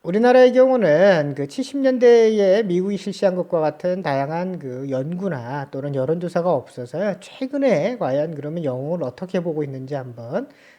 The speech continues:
제가, 어, 언론 기사를 한번 살펴보았는데,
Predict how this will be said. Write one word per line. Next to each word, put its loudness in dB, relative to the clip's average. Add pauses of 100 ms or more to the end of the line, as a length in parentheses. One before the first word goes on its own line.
제가, -6 (440)
어, -10
언론 0
기사를 -4
한번 -6
살펴보았는데, -6